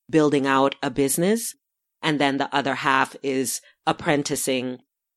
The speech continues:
at a business, not interning 'cause they get paid. That's pretty much all I know about it. And I am gonna reach out to the folks over there because I'm super, super interested about not just their program.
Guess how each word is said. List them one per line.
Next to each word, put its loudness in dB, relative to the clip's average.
at 2
a -6
business, -6
not 0
interning 2
'cause -6
they 0
get 0
paid. 0
That's 2
pretty 0
much 2
all 4
I 4
know 4
about 2
it. 0
And 0
I 2
am 4
gonna 2
reach -2
out 2
to -4
the 2
folks 0
over 0
there -2
because 0
I'm 2
super, 0
super 0
interested -2
about 0
not 2
just -2
their 4
program. 2